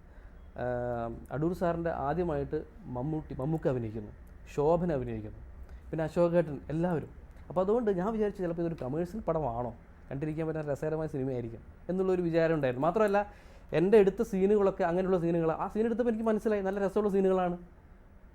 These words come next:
അപ്പം അങ്ങനെയുള്ളൊരു കഥയൊക്കെ ആയിരിക്കും എന്നൊക്കെ ഞാൻ വിചാരിച്ചിരുന്നത്. പക്ഷേ തിയേറ്ററിലെത്തിയപ്പം സത്യം പറയുകയാണെങ്കിൽ എനിക്കൊന്നും മനസ്സിലായില്ല.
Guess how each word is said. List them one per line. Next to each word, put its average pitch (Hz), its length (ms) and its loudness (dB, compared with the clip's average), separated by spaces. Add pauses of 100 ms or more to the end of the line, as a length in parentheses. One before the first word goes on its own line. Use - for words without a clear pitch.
(300)
അപ്പം 185 180 -8 (180)
അങ്ങനെയുള്ളൊരു 214 500 -2
കഥയൊക്കെ 190 340 0
ആയിരിക്കും 175 280 0 (100)
എന്നൊക്കെ 175 280 0
ഞാൻ 175 120 4
വിചാരിച്ചിരുന്നത്. 131 500 0 (1120)
പക്ഷേ 123 280 -6
തിയേറ്ററിലെത്തിയപ്പം 156 760 -4
സത്യം 165 240 -6
പറയുകയാണെങ്കിൽ 151 400 -4 (340)
എനിക്കൊന്നും 131 400 -6
മനസ്സിലായില്ല. 107 440 -10